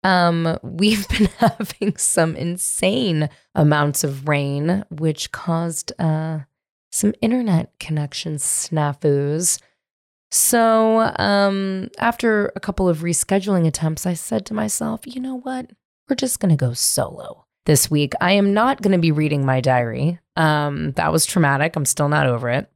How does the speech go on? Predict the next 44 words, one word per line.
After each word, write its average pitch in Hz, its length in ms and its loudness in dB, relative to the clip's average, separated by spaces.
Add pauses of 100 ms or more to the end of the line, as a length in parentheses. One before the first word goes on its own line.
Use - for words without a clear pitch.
Still - 260 2
talking 143 320 2
about 135 200 -2
it 135 100 -8
in 135 120 -4
therapy. 143 520 -4 (400)
But 240 120 2
I 254 100 4
did 294 380 -2 (100)
ask 208 640 -2 (100)
you 143 360 -2
guys 143 580 0
what 190 400 -2
you'd 185 220 -6
like 196 300 -2
to 196 100 -4
hear 254 320 -4
about. - 500 0
It's - 160 -2
interesting. 175 480 0
There 160 80 4
was 190 160 2
definitely 320 320 0
some 208 240 2
themes. 165 840 0 (200)
You 196 100 2
know, 175 300 2 (340)
a 196 60 4
lot 185 240 4
of - 80 0
folks 175 400 2
wanted 160 240 2
to - 80 -8
kinda 151 240 2
hear 147 260 2
about 139 540 -2 (280)
what 143 680 0 (160)
it's - 240 -4
like 127 400 -2
living 135 320 -2
in 120 80 -6
L 120 200 -6
A 120 380 -8
and, - 340 -16